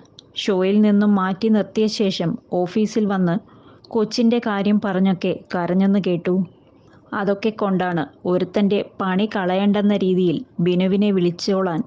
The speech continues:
ശ്രീകണ്ഠൻ സാർ പറഞ്ഞത്. അല്ലാതെ ഷോയ്ക്ക് പുള്ളിയെ ആവശ്യമുണ്ടായിട്ടല്ല. പുള്ളി പോയപ്പോൾ ഷോയ്ക്ക് ഒന്നും സംഭവിച്ചിട്ടില്ല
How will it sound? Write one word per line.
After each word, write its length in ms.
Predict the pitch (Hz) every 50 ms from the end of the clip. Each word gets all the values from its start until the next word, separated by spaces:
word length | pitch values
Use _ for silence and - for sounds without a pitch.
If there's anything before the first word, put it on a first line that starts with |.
| - -
ശ്രീകണ്ഠൻ 600 | - - - 190 180 175 180 190 185 180 185 185
സാർ 240 | - - 190 180 175
പറഞ്ഞത്. 520 | 170 - 170 165 165 170 165 165 156 175 170 - - - - _ - - - - - - - -
അല്ലാതെ 440 | - - 175 170 180 180 180 180 180 196 - - - -
ഷോയ്ക്ക് 520 | - - - 208 196 196 190 190 226 220 - -
പുള്ളിയെ 480 | - - 202 196 196 202 214 220 220 208 - - 180
ആവശ്യമുണ്ടായിട്ടല്ല. 1120 | 185 185 190 190 202 208 - - 254 233 226 202 185 170 180 180 175 170 185 175 170 170 175 170 - - - - - - - - - - - - - -
പുള്ളി 300 | - 208 202 208 214 233
പോയപ്പോൾ 520 | 240 226 226 214 214 214 208 214 226 208 185 - - -
ഷോയ്ക്ക് 480 | 170 - - 202 190 196 196 - 220 180 -
ഒന്നും 360 | - 180 185 190 190 214 233 226
സംഭവിച്ചിട്ടില്ല 840 | - 202 175 175 160 175 196 202 185 - 208 160 - 185 170 170